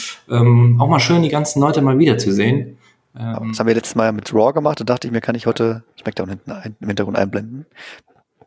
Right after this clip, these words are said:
Speaker 2: Haben wir immer ein Thema, wenn, was da gerade läuft, wenn wir, wenn wir auf ein, auf der Suche nach einem Thema sind. Aber wir waren gerade bei den Zuschauern.
Speaker 1: Ja.
Speaker 2: Wrestler, Wrestler ohne Zuschauer. Ähm, ich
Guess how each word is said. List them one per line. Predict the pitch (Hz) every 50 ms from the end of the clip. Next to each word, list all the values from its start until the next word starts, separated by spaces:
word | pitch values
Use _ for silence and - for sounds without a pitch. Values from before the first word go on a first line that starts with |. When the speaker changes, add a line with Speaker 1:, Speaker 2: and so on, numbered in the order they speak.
| _ _ _ _ _ - - - _ _ _ _ _ _ _ -
Speaker 2:
Haben | - 120
wir | 117
immer | 113 110
ein | 104 - 110
Thema, | - 113 107 101 95 95
wenn, | 98 98 98 101
was | 104 101 -
da | - 101
gerade | 101 98 110 139
läuft, | 127 104 98 - - - -
wenn | 101
wir, | 95 92 101 110 - _ _ _ _ _ _ _
wenn | -
wir | -
auf | - -
ein, | - - - - 156
auf | 127
der | 113 117
Suche | 120 131 123
nach | 104 95
einem | 110 104 101
Thema | - 107 101 95 90
sind. | 98 95 - - - -
Aber | - 123
wir | 120
waren | 147 165
gerade | 160 160
bei | 156 151
den | 143
Zuschauern. | - 180 170 - - 104 98 92 - - -
Speaker 1:
Ja. | 113 - -
Speaker 2:
Wrestler, | 123 135 - 143 143 143 139 135 - _ _ _ _ _ _
Wrestler | - - 147 - 147 139
ohne | - 147 131
Zuschauer. | - 127 120 - - 104 101 98 95 - _ _ _ - - - - - _ _ _ -
Ähm, | 131 135 139 139 139 143 147 147 143 135 139 - - - _ _ _ _ _ _ _ _ _ - - _ _ _ _ _ _ _ _ _ _ _ _ _ _
ich | - 139 135 - - -